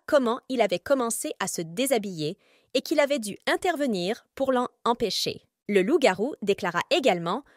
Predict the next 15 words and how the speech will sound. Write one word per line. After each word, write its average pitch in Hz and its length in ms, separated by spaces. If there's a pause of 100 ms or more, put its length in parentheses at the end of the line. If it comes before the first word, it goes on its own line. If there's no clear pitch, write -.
(120)
que - 80
le 190 120
petit 381 320
radis 220 460
était 190 220
déjà 226 420
endormi 190 520 (380)
et 196 140
ajouta 285 380
qu'il 220 220
devait 180 240
retourner 254 440
dans 220 120
sa 208 140
chambre. 156 520